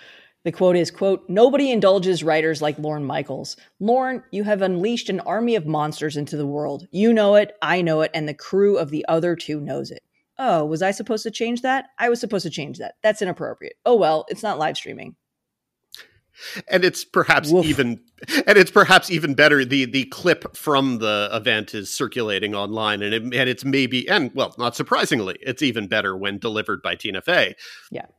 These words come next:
Speaker 2: So this is a
Speaker 1: And I mean,
Speaker 2: thing
Speaker 1: and just to be clear,
Speaker 2: Yeah.
Speaker 1: Lorne Michaels executive produces the other two, and the creators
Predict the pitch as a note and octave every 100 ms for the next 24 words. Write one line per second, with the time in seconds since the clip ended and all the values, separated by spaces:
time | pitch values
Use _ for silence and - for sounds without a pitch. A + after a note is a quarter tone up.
0 | _ _ - G3+ E3+ - B3 B3+ A#3+ F#3
1 | F#3 G3 G3 G3 G3 G3 - F3+ F#3 G3
2 | F3 E3 D#3+ D3+ D3 D#3 D3+ C#3 D3+ C#3+
3 | D3 C#3+ D#3 C#3+ D3 C#3+ - D#3+ D3 D3
4 | - - _ E3+ E3 D#3 D#3 - D3+ D3
5 | D3+ - D#3 D3 C#3+ D3 D#3 - E3+ E3
6 | D#3+ D3+ D3+ D3+ -